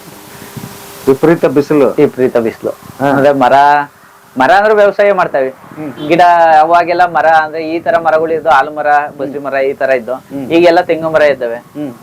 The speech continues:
Speaker 2: ಅವಕ್ಕೂ ಏನ್ ಕಮ್ಮಿ ಇಲ್ಲ. ಈಗ ಅವಾಗ ಕಮ್ಮಿ ಇದ್ದವು ತೆಂಗು ಮರ, ಈಗ ಜಾಸ್ತಿ ತೆಂಗು ಮರ ಅವೆ.
Speaker 1: ಹ್ಮ್.
Speaker 2: ಅಲ್ಲಿ ಇಲ್ಲಿ ಮರ ನೆಟ್ಟವಿ, ಪರವಾಗಿಲ್ಲ. ಆದ್ರೂ ಬಿಸಿಲು ತಾಪ ಜಾಸ್ತಿ ಆಯ್ತಾ ಇದೆ.
Speaker 1: ಹ್ಮ್. ಯಾವ ಮಾರ್ಕೆಟಿಗೆ ತಗೊಂಡ್ ಹೋಗ್ತೀರಿ ಇದು?
Speaker 2: ಮೈಸೂರು ದೇವರಾಜ,
Speaker 1: ಮೈಸೂರು.
Speaker 2: ಹಾ, ದೇವರಾಜ ಮಾರ್ಕೆಟ್ ಪಕ್ಕ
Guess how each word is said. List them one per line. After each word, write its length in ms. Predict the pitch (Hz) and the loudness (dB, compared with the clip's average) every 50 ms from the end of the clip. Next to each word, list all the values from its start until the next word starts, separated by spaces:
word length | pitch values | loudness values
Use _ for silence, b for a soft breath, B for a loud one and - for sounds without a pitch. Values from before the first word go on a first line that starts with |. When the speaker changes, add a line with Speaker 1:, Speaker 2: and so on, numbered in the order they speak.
| - - | -10 -4
Speaker 2:
ಅವಕ್ಕೂ 320 | 131 127 135 143 - - 165 | 0 0 0 0 0 0 0
ಏನ್ 260 | 165 165 165 160 - | 0 0 0 -2 -4
ಕಮ್ಮಿ 200 | 143 139 143 143 | -4 -2 -2 0
ಇಲ್ಲ. 200 | 139 131 123 123 | 2 2 4 4
ಈಗ 260 | 123 127 135 131 135 | 2 2 0 2 2
ಅವಾಗ 280 | 131 131 131 143 147 143 - | 2 4 4 2 0 0 -2
ಕಮ್ಮಿ 200 | 156 156 165 175 | -4 -4 -4 -4
ಇದ್ದವು 380 | 170 147 160 156 151 131 120 - | -2 0 2 0 0 0 -4 -6
ತೆಂಗು 160 | 147 143 151 | -6 -4 -4
ಮರ, 140 | 151 143 147 | -2 0 0
ಈಗ 220 | 156 165 147 143 131 | 0 0 0 0 0
ಜಾಸ್ತಿ 280 | 139 135 135 - 165 | 0 0 0 0 -6
ತೆಂಗು 200 | - 156 147 147 | -6 -6 -6 -4
ಮರ 140 | 143 143 135 | -2 0 2
ಅವೆ. 260 | 135 127 120 120 117 | 2 2 2 0 -2
Speaker 1:
ಹ್ಮ್. 600 | 117 - - - 135 135 123 117 - - - - | -2 -6 -10 -16 -14 -14 -14 -14 -14 -12 -6 -2
Speaker 2:
ಅಲ್ಲಿ 260 | 147 147 151 160 175 | 0 0 2 2 0
ಇಲ್ಲಿ 180 | 175 170 170 175 | 0 0 0 -2
ಮರ 160 | 165 151 147 156 | 0 0 0 0
ನೆಟ್ಟವಿ, 500 | 156 156 143 135 - - 147 135 127 123 123 - | 0 -2 -4 -6 -4 -2 -2 -2 -2 -4 -6 -4
ಪರವಾಗಿಲ್ಲ. 380 | 143 143 151 147 139 135 123 123 101 - - - 101 127 | -2 0 0 0 0 -2 -4 -6 -6 -8 -10 -12 -4 0
ಆದ್ರೂ 500 | 139 147 156 160 160 170 170 170 165 160 | 2 2 2 2 0 0 0 0 0 0
ಬಿಸಿಲು 320 | 147 143 - - 160 151 | -2 -6 -10 -8 -8 -2
ತಾಪ 240 | 113 147 175 165 160 | 0 0 0 0 -2
ಜಾಸ್ತಿ 340 | 139 135 117 - - - 127 | -2 -2 -2 -2 -2 -4 -4
ಆಯ್ತಾ 220 | 117 - - 113 | -4 -4 -6 -10
ಇದೆ. 160 | 110 113 127 - - - - - 127 123 | -12 -12 -16 -20 -20 -20 -20 -20 -16 -12
Speaker 1:
ಹ್ಮ್. 420 | 131 131 120 - - - - - - - - - - - - - - - - - | -10 -10 -10 -10 -12 -14 -14 -14 -14 -14 -14 -14 -12 -12 -14 -14 -14 -10 -2 0
ಯಾವ 180 | 147 175 220 233 | 2 2 2 2
ಮಾರ್ಕೆಟಿಗೆ 480 | 226 220 202 214 214 202 - 180 - | 0 0 -2 -2 -4 -6 -6 -8 -10
ತಗೊಂಡ್ 180 | - 156 151 139 | -8 -8 -6 -6
ಹೋಗ್ತೀರಿ 260 | 131 - - 120 107 | -8 -8 -10 -12 -12
ಇದು? 140 | 101 104 143 | -10 -4 -2
Speaker 2:
ಮೈಸೂರು 380 | 139 135 - - 117 107 110 - - - - - - | -2 -2 -2 -4 -8 -8 -8 -10 -12 -18 -14 -6 0
ದೇವರಾಜ, 260 | 143 135 135 131 120 | 0 2 2 2 0
Speaker 1:
ಮೈಸೂರು. 260 | 131 120 117 - 143 | -2 -4 -6 -6 -6
Speaker 2:
ಹಾ, 120 | 139 135 127 | -4 -4 -2
ದೇವರಾಜ 320 | 120 131 127 127 127 127 | 0 0 2 2 2 0
ಮಾರ್ಕೆಟ್ 520 | 131 127 127 113 - 127 123 120 131 120 120 | -2 -4 -4 -4 -2 -2 -2 -2 -4 -4 -4
ಪಕ್ಕ 160 | 127 - | -2 0